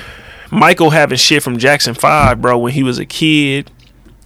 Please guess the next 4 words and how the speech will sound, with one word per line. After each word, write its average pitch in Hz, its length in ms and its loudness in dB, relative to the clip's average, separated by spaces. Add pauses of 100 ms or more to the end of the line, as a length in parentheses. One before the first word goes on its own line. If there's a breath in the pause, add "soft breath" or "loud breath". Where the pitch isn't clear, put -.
to 120 460 -2 (560 soft breath)
teenager, 135 800 -2 (640)
young 139 480 -2
adult 131 480 2